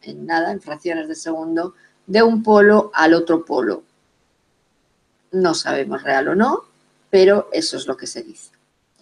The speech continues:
Entonces, eh, según la teoría de la relatividad, eh, que fue Einstein quien la, quien la creó, quien la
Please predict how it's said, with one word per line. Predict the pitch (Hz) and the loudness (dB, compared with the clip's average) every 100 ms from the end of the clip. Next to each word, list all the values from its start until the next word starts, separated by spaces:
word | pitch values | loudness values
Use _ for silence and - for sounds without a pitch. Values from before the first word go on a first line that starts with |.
| _ _ _ _ | _ _ _ _
Entonces, | - 226 311 339 339 - | 0 2 4 4 2 -2
eh, | - 208 214 202 - _ _ _ _ _ _ _ _ | -2 0 0 -2 -4 _ _ _ _ _ _ _ _
según | - - 240 294 349 | -20 -4 0 2 2
la | 269 208 - - | 2 0 -2 -6
teoría | 185 185 226 147 - _ _ _ _ _ _ _ _ _ - | -4 -2 -2 -4 -6 _ _ _ _ _ _ _ _ _ -10
de | 170 | -4
la | 156 | -2
relatividad, | 160 151 151 - 156 196 226 - _ _ _ _ | -4 -6 -8 -8 -2 -2 -2 -10 _ _ _ _
eh, | 117 82 _ | -18 -18 _
que | 190 139 | -18 -16
fue | - 151 | -10 -4
Einstein | 156 202 - 190 226 | -2 -4 -2 -4 -4
quien | 220 147 147 | -6 -8 -6
la, | - - - - _ _ _ _ _ | -6 -8 -14 -20 _ _ _ _ _
quien | - 160 | -10 -2
la | 156 156 | 0 2
creó, | 165 214 214 | 2 2 0
quien | 214 180 165 | -4 -6 -2
la | 160 | -2